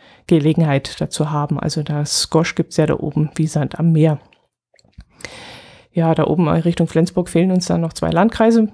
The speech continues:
beim Geocachen und die werden wir dann auch noch abhaken. Ja, als das dann soweit alles feststand, mussten wir uns um eine Unterkunft kümmern. Mm, früher hätten wir uns einen Campingplatz rausgesucht und wären einfach losgefahren.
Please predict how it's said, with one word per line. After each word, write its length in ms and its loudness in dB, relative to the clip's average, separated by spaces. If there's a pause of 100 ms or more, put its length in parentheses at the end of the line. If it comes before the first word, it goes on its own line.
(160)
beim 300 -2 (160)
Geocachen 640 2 (260)
und 480 -6
die 120 -6
werden 200 -4
wir 100 -2
dann 180 -2
auch 180 -6
noch 280 -6
abhaken. 500 -6 (2250)
Ja, 360 0
als 200 -2
das 240 -2
dann 160 4
soweit 480 2
alles 220 -2
feststand, 560 0
mussten 320 0
wir 100 0
uns 240 0
um 160 -2
eine 200 0
Unterkunft 600 -2
kümmern. 300 4 (460)
Mm, 480 -2
früher 320 2
hätten 240 0
wir 100 0
uns 160 0
einen 160 -2
Campingplatz 560 0
rausgesucht 640 -2
und 100 2
wären 220 0
einfach 320 -4
losgefahren. 560 -2